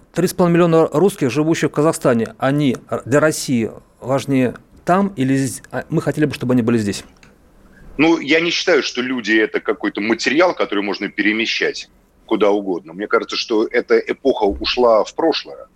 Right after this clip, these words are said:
Speaker 2: Человек может жить там, где ему комфортно жить и хочется жить. А, и, э, собственно говоря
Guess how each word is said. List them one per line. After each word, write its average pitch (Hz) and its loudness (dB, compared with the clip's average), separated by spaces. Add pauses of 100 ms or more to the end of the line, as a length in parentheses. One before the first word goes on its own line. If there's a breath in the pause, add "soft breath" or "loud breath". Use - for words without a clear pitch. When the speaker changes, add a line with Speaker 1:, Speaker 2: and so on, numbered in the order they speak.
(260 loud breath)
Speaker 2:
Человек 127 0
может 123 -2
жить 113 -2
там, 147 2
где 110 -4
ему 113 -4
комфортно 117 -2
жить 104 -4
и 127 -6
хочется - -2
жить. - -12 (520 loud breath)
А, 104 2 (200)
и, 127 -2
э, 113 4
собственно 131 -2
говоря 139 4